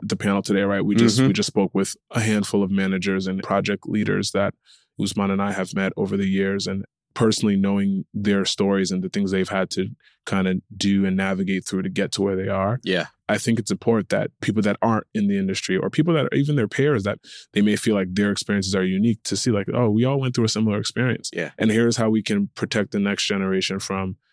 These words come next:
Speaker 1: not having to go through some of the hardships that we all went through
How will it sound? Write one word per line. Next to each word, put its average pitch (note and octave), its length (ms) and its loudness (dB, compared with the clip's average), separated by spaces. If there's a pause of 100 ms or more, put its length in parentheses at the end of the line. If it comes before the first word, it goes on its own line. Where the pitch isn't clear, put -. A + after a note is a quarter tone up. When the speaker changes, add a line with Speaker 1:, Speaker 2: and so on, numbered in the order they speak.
(160)
Speaker 1:
not G#2 220 2
having G2+ 240 0
to F#2+ 60 2
go G2 180 0
through G2 140 -2
some G#2 180 -2
of F#2+ 60 -2
the G2 80 -4
hardships F#2+ 500 -2
that G2 160 0
we G2+ 100 2
all G2+ 200 2
went - 200 -4
through G2 160 0